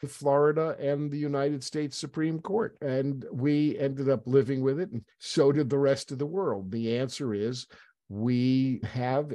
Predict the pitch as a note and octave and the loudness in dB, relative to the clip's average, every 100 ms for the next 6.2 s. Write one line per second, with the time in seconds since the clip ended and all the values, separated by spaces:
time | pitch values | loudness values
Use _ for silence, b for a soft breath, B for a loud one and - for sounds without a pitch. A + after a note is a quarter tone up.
0 | - C3+ A#2 A#2+ A2+ A#2+ A2 G#2+ F#2+ F2+ | -2 -2 0 -2 -2 -4 -6 -6 -8 -8
1 | - E3 E3 - A#2 D#3 E3 - D3+ D3+ | -6 -4 -6 -4 0 2 2 2 2 2
2 | F3+ E3+ D#3+ C#3+ D3 D#3+ E3+ E3 F3+ E3+ | 2 0 -4 -6 -4 0 0 0 -2 -4
3 | E3+ F#3+ A3+ C4+ - B2+ A#2 - - - | -4 -2 -2 -6 -6 -8 -8 -12 -14 2
4 | E3+ G3+ A#3 B3 - A#3 G3 G#3 G#3 G#3 | 4 6 4 0 2 0 4 6 4 4
5 | C3 C#3 D3+ E3 E3 F3 F#3 - G3 A3 | 0 2 2 2 4 2 2 -4 -4 -2
6 | F#3+ | -4